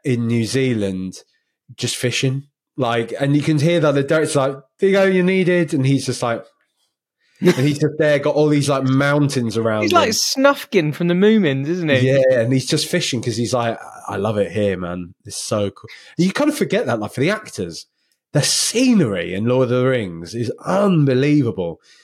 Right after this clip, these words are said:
Speaker 1: Can you imagine being out there, like, 'cause we're talking about which one of our favourites is, uh, you know, out of the Fellowship. The s-, the, the scenery is a character unto itself. That, uh, it, I still haven't been to New Zealand. I very much want to one day.
Speaker 2: It's up there, isn't it?
Speaker 1: Um,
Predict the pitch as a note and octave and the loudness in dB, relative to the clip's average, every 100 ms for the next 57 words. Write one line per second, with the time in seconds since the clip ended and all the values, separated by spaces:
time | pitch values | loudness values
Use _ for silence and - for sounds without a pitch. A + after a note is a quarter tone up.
0 | _ _ - G#3+ A#3 C4+ C4 F#3+ D#3 C#3 | _ _ -2 0 2 0 0 0 0 0
1 | C#3 C#3+ C#3 B2 A2+ A2+ - - - E3+ | 0 0 0 0 0 -2 -4 -14 -4 -2
2 | F3+ G3+ A3+ E3 C3 D3 - C#3+ C#3+ C3 | 0 0 0 0 0 0 0 2 2 2
3 | B2+ A#2 - C#3+ C3 B2 G#2+ A2 B2+ - | -2 -4 -2 0 0 -2 -4 -6 -6 0
4 | C3 G#2+ A2 A2 - D3 B2+ F#2+ F2+ _ | 0 0 -4 -6 -2 -2 -2 -6 -10 _
5 | _ _ _ _ _ D3+ C#3+ C3 C3+ C3 | _ _ _ _ _ -10 -6 -2 0 0
6 | - - - C3 C3+ A#2+ C#3 C#3+ G3 A3 | -2 -6 -6 -6 -8 -4 -2 0 0 2
7 | D#3+ B2 A2+ A#2 - D#3 C#3+ A#2+ B2 A#2 | 2 2 -2 -6 -4 0 -2 -2 -2 0
8 | A2 G#2+ F2+ - B2+ F#2+ - - B2 C3+ | -2 -6 -6 -2 -2 -2 -6 -6 -6 -6
9 | G#2+ G2+ F#2+ - A#2 E3 D3+ D#3+ - - | -12 -12 -12 -12 0 0 2 -2 -2 0
10 | A#3 D#3+ F3 E3 E3+ E3+ C#3+ C3 A#2 G#2 | 0 0 -2 0 0 0 0 -2 -2 -2
11 | G#2 G2 F#2+ G2+ C#3+ C#3+ C#3+ C#3 A2+ C#3+ | -4 -4 -4 -4 0 2 2 0 -2 -2
12 | C#3+ C3+ G#2+ G2+ F#2 F2+ F2 F2 - _ | -2 -4 -4 -4 -4 -6 -8 -10 -16 _
13 | - - C3 C#3 C3+ A#2 A#2 A2+ A#2 A2+ | -10 -4 -2 0 0 0 0 -2 -4 -6